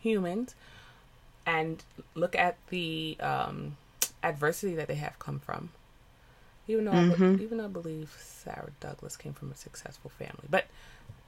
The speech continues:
Speaker 1: this is not a history lesson today. But, um, I think that's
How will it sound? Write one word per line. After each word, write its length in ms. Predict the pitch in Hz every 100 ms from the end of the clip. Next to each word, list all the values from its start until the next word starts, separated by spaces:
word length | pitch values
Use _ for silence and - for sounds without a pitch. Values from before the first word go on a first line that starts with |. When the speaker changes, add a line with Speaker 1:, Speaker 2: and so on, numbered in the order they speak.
| - - 202
Speaker 1:
this 160 | 160 165
is 100 | -
not 140 | 151
a 20 |
history 320 | 151 151 - 135
lesson 300 | 131 - 123
today. 280 | - - - - - - -
But, 180 | 180 170
um, 400 | 170 160 156 156 - - - - - - - - - - - - -
I 40 | 175
think 220 | - 185
that's 240 | 165 -